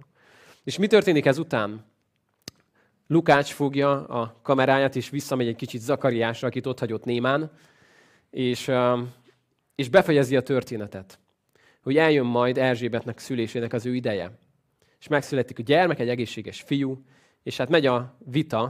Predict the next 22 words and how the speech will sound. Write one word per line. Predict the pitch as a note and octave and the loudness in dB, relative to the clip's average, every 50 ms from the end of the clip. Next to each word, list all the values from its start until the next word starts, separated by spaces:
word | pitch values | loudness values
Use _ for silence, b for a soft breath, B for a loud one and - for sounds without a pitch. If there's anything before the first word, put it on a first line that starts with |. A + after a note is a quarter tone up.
| B2 | -4
hogy | C3 B2 A#2 | -8 -8 -8
most | A#2 A#2+ - - | -8 -10 -8 -8
akkor | B2+ - C#3 D3+ | -4 -2 2 4
mi | D#3 | 6
legyen | D#3 D#3 D3 D#3 D#3 | 6 6 6 6 4
a | E3 | 4
neve. | E3 E3+ F#3+ C#3 A2+ - - _ b b b b b b | 4 4 2 2 0 -4 -6 _ b b b b b b
Hát | - C3+ C#3 - - _ - | 0 0 0 0 -10 _ 2
tán | - D#3 B2 A2+ | 2 2 2 2
csak | - C#3 A#2+ | -2 -2 0
Zakariásnak | C3 C3+ C3+ D#3+ D3+ D#3 D#3 D#3 D3+ - D#3 | 0 4 6 6 6 8 6 4 2 -2 -2
kellene | - E3+ E3+ E3+ F3+ F3+ F3 | 2 2 2 4 4 2 2
hívni, | E3+ F#3+ G3 E3 F#3 G3+ G#3 G3+ - - _ _ | 2 2 0 0 0 0 0 -2 -6 -16 _ _
egyetlen | - - A#2 G#2+ C3 C3 - D#3 D#3 | -10 -10 -6 -4 -4 -4 0 0 -2
fia, | D3 D3+ F3 F#3 F#3 F#3 G3 F#3+ b b b b b b b b b b | -2 -2 0 2 2 2 2 0 b b b b b b b b b b
akkor | b B2+ B2+ - F#3+ | b -8 -4 -2 2
már | F3 E3 D#3 | 2 4 4
vigye | D#3+ B2+ A#2 G#2 | 4 2 0 -2
tovább | - A#2+ A#2 A#2 B2 | -2 -2 -2 -2 -2
az | B2+ A#2 B2 | -2 -2 -4
apja | A#2 - - B2 | -4 -4 -4 -4
nevét. | B2 B2 A#2 C3 C3 C3 C3 - - | -2 -2 -4 -4 -6 -8 -10 -16 -20